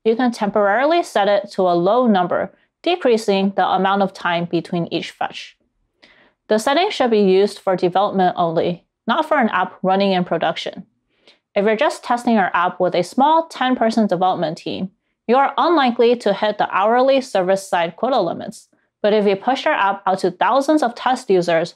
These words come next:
with a very low minimum fetch interval, your app would probably hit this quota, and we wouldn't want that.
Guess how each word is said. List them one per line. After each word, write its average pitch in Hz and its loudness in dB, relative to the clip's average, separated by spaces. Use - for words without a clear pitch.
with 180 0
a 180 2
very 202 2
low 180 2
minimum 175 0
fetch 165 -4
interval, 262 0
your 220 0
app 311 0
would 220 -2
probably 330 0
hit 269 -2
this 196 0
quota, 175 0
and 175 2
we 170 2
wouldn't 170 0
want - -4
that. - -4